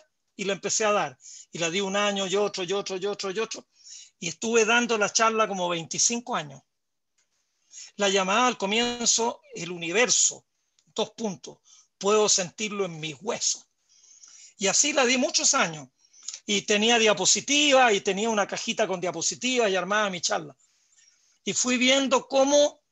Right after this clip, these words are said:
pulir y pulir y pulir la historia. Y finalmente, después de veinticinco años, cuando la puse en el papel, tuve la suerte que me agarró,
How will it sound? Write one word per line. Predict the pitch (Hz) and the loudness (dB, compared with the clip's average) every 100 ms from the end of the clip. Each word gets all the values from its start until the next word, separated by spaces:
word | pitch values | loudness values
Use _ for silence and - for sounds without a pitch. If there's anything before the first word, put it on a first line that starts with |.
| _ _ _ | _ _ _
pulir | - 196 196 254 269 | -6 -4 2 2 2
y | 240 | 0
pulir | 208 190 233 247 | -2 -2 0 0
y | 214 | -2
pulir | 220 190 233 | -4 -2 -2
la | 226 208 | 0 -2
historia. | - - 214 156 139 _ _ _ _ _ _ _ _ - _ - | 0 2 2 0 -10 _ _ _ _ _ _ _ _ -20 _ -6
Y | 170 | -4
finalmente, | 196 202 233 226 240 247 - 220 | -4 0 0 0 -2 -2 -2 0
después | 202 214 208 | 0 -2 0
de | |
veinticinco | 202 190 185 226 208 220 | -2 -4 -4 -4 -2 -2
años, | 208 208 | -2 -4
cuando | - 180 170 | -6 -4 -4
la | 165 | -4
puse | 226 220 208 | -2 -2 -2
en | 196 | -4
el | 175 | -2
papel, | 208 208 165 160 _ _ _ _ _ - - _ _ | -2 -2 -6 -10 _ _ _ _ _ -20 -20 _ _
tuve | 202 233 | 0 2
la | 214 | 4
suerte | - 233 226 214 | 2 0 -2 -6
que | 196 | -6
me | 180 175 | -4 -4
agarró, | 165 165 196 240 - | -4 -4 -2 -2 -2